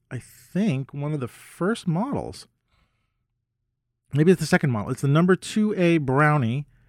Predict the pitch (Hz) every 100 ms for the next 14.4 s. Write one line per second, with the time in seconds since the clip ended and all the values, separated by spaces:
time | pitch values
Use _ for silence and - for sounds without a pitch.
0 | _ _ _ _ - 127 127 127 127 123
1 | 113 82 _ _ _ _ _ _ _ -
2 | 120 98 80 - - 120 127 117 113 -
3 | _ 127 - 131 117 120 110 113 110 110
4 | - _ _ _ _ _ _ _ _ _
5 | _ _ 139 113 139 175 185 175 - -
6 | - _ _ _ _ _ _ _ _ -
7 | 151 175 190 165 - 165 156 147 143 131
8 | 127 151 160 - 147 - 156 135 123 156
9 | - _ _ _ _ _ - 160 - 165
10 | 147 - 151 127 110 131 _ _ _ _
11 | - 135 - 156 - 151 139 123 117 139
12 | - _ _ _ _ _ _ _ _ 127
13 | 135 160 170 - 151 143 127 117 131 151
14 | 139 - 135 104